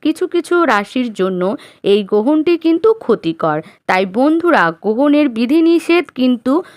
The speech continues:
প্রত্যেককেই মেনে চলা উচিত। এই গ্রহণ যেহেতু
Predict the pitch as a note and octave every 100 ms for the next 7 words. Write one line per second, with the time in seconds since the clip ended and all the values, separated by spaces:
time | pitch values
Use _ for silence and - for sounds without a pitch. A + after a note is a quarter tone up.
0 | _ - G#3+ G#3+ - A3 - B3+ F4 G4+
1 | B3+ G3+ G3 G#3 F#3+ C#4 D#4 - D#3+ D3+
2 | - - - F#3+ G3 G3+ G#3 B3 F4 F4
3 | C4 B3+ C4 C#4 G#3